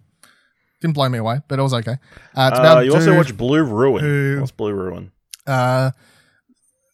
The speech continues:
Speaker 1: slight spoilers, I guess, 'cause I don't reveal this for, like, fifteen. Like, I,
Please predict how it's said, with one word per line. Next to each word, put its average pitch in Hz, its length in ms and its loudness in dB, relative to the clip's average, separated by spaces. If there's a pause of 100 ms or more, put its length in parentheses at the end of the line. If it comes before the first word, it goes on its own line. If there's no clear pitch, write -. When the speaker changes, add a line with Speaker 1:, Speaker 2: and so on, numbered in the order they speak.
(800)
Speaker 1:
slight 160 280 0
spoilers, 160 360 2
I 143 60 -2
guess, 151 180 0
'cause 135 120 -4
I 131 80 0
don't 135 180 -2
reveal 127 260 -4
this 131 140 -4
for, 127 80 -8
like, 120 100 -8
fifteen. 135 440 -6
Like, 147 180 0
I, 175 80 4